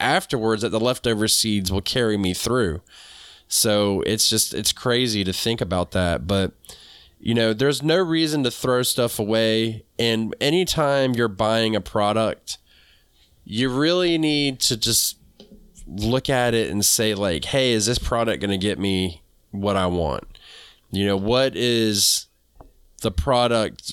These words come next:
you know, what are they advertising? What am I looking for? And what is the probability that it's gonna happen that way?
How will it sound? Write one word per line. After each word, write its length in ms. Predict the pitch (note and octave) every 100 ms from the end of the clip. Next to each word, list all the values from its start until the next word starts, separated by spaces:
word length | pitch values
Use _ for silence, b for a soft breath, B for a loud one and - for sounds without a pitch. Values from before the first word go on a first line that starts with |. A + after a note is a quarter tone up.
| -
you 140 | A2+ A#2
know, 320 | G#2+ G#2 -
what 320 | G#2 A2+ D3+
are 100 | F3+
they 160 | C#3+ C#3+
advertising? 800 | A#2+ B2+ B2+ C3 C3 B2 A#2+ A2+
What 160 | C3
am 140 | C#3+ B2
I 100 | A#2
looking 380 | A2+ A2+ A#2 A#2
for? 320 | - A#2 F#2
And 160 | G#2
what 100 | A2 A#2+
is 140 | G#2+
the 60 | G2+
probability 640 | - G#2+ G2+ G2 G2 F#2
that 140 | F2+ F2
it's 140 | -
gonna 160 | E2+ E2+
happen 320 | F2 D#2+ C#2
that 140 | G1+
way? 260 | G1+ G1+